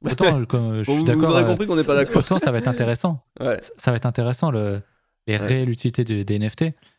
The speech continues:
Speaker 1: pas les, les trois singes qui se vendent à des millions,
Speaker 2: Mm.
Speaker 1: euh, même si ça, c'est quelque chose d'intéressant en soi. Euh, le gaming, euh, l'immobilier, t'en as parlé autant, ça va être un truc de dingue, mais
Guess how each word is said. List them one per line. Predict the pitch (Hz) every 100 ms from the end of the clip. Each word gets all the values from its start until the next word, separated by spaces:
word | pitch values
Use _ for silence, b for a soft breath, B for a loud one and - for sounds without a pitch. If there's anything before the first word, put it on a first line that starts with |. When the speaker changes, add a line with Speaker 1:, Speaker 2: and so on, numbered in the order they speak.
| b
Speaker 1:
pas | 120 113
les, | 104
les | 95 98
trois | - 110
singes | - 117 104
qui | 98 -
se | 101
vendent | 107
à | 98
des | 104
millions, | 98 113 143 -
Speaker 2:
Mm. | 110 113 _ _ -
Speaker 1:
euh, | 98 95
même | 98
si | -
ça, | - 101 92 87 82 90 -
c'est | - 101
quelque | -
chose | 104
d'intéressant | 90 98 107 104
en |
soi. | - 143 - _ _ _ _ _ 101
Euh, |
le | 107
gaming, | 107 107 117 123 117
euh, | 101 98 95
l'immobilier, | 104 101 120
t'en | 110
as |
parlé | 95 113
autant, | 123
ça | 127
va | 101
être |
un | 95
truc | - 101
de |
dingue, | 98 135 123
mais | 101 101